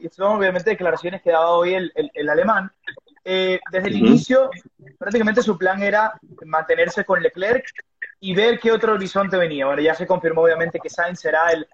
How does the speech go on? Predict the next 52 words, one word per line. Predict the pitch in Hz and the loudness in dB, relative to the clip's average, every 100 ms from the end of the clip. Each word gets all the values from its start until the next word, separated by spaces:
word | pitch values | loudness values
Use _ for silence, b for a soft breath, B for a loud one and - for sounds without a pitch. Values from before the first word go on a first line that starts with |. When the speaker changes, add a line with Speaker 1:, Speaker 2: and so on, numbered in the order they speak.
| _ | _
Speaker 1:
el | 165 | -6
piloto | 165 170 190 | -2 0 0
que | 202 | 0
reemplaza | 196 175 190 185 | -2 -2 -2 0
a | 196 | 0
Vettel, | 175 185 208 | 0 0 -2
que | 202 | -6
finaliza | 175 160 165 | -6 -6 -6
contrato | 180 165 175 | -4 -2 0
de | 175 | 0
esta | 170 160 | -4 -8
campaña, | 151 214 220 190 | -4 -2 -2 -4
en | |
su | - 175 | -2 -2
última | 170 170 151 | -2 -4 -6
campaña. | 143 - 208 202 180 _ _ _ _ _ _ | -6 -2 -2 -2 -4 _ _ _ _ _ _
Ahora | 185 214 254 | 2 4 4
hay | 269 | 4
rumores | 240 220 226 262 214 | 2 4 4 2 2
de | 220 | -2
que | 185 | -6
quizá | 165 - 262 | -10 -2 2
no | 285 262 | 2 2
termine | 254 208 214 320 240 | 2 2 2 2 2
ni | 202 | 0
siquiera | - 160 180 | -6 -2 0
la | 180 175 | 2 0
campaña | 160 196 220 254 | -2 0 0 2
por, | 220 185 180 | 2 0 -2
en | 175 | -4
vista | 196 - 220 | -6 -2 2
de, | 180 - - _ _ | 2 2 -4 _ _
de | 240 - - | -14 -12 -4
que | 190 | -2
también | 180 190 208 | -2 -2 0
dijo | 233 220 | 2 2
Vettel, | 185 196 220 214 - - _ | 2 0 -2 -6 -12 -20 _
como | - 185 | -10 -4
que | 190 | 0
bueno, | 214 196 151 - _ - - | 2 2 0 -4 _ -20 -4
eh, | 180 175 170 165 | 0 4 4 2
el | 196 | 0
trabajo | 196 185 208 240 | 2 2 4 4
de, | 220 185 | 4 2
eh, | 165 170 165 | 0 0 2
es | 165 170 | 2 2
un, | - | -2
es | 180 | -2
un | 180 190 | -2 -4
equipo, | - 262 196 220 | 0 0 4 4
o | 220 | 2
sea, | - 180 156 147 | 2 2 2 0